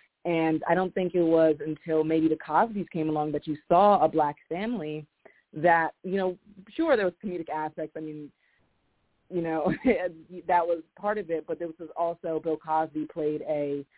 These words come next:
doctor. His wife was a, if I'm correct, a lawyer or a professor. You know, these were dignified, you know, folks. So the,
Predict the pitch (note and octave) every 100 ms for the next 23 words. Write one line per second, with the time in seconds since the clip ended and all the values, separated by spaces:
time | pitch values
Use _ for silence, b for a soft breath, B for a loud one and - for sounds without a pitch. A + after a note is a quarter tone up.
0 | b - F3+ F#3+ - E3 D3 C#3+ C3+ C3+
1 | D#3 D#3+ D#3 D#3 C#3+ C#3+ D3 C#3+ C#3 D#3
2 | D3 D3 - D#3 D#3 - D#3 C#3+ C#3+ D#3+
3 | E3+ D#3+ D3+ D3+ D3+ F3+ F3 - C#3+ D3
4 | C#3+ D#3 C#3+ C#3+ D#3+ D#3 D#3 D3 D3 C#3+
5 | _ _ - D#3 D3 G3+ A3 C#3+ _ b
6 | b b b b F#3 F3 E3 D3+ - _
7 | _ _ _ _ _ _ _ - D#3 F3+
8 | F3 D#3+